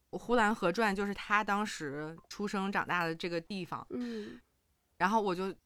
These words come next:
Speaker 1: 发现说，啊，因为其实之前我觉得大家可能知道萧红多一点的是因为那个电影《黄金时代》，
Speaker 2: 嗯。
Speaker 1: 然后在这个电影里面呢，呃，然后汤唯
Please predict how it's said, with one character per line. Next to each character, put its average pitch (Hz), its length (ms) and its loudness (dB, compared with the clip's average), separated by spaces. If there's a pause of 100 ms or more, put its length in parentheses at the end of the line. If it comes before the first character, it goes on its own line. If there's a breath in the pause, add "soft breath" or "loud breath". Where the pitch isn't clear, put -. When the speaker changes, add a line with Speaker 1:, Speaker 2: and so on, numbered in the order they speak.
(100)
Speaker 1:
发 208 200 4
现 208 160 -2
说， 214 100 -4
啊， - 360 -2 (220)
因 277 100 -2
为 311 200 0 (240)
其 247 160 -2
实 269 140 0
之 269 240 -4
前 180 640 -4 (500)
我 175 160 0
觉 165 140 -2
得 208 100 -2
大 254 220 4
家 269 240 4
可 190 200 -8
能 190 380 -4 (280)
知 247 120 -6
道 240 220 4
萧 254 220 0
红 214 260 -2
多 247 180 -2
一 262 80 0
点 190 160 0
的 127 120 -8
是 208 180 -4
因 220 200 -2
为 208 240 -2
那 220 120 -2
个 220 80 0
电 254 220 0
影 127 280 -6 (280)
《黄 180 120 2
金 240 140 2
时 214 160 -2
代》， 247 300 8
Speaker 2:
嗯。 190 320 -2
Speaker 1:
然 202 80 2
后 226 80 6
在 247 120 6
这 254 160 0
个 226 240 2 (420)
电 254 180 8
影 202 200 4
里 190 140 2
面 160 220 -2
呢， 170 280 0 (160)
呃， 147 100 -4
然 156 160 0
后 180 80 2
汤 254 260 4
唯 185 340 2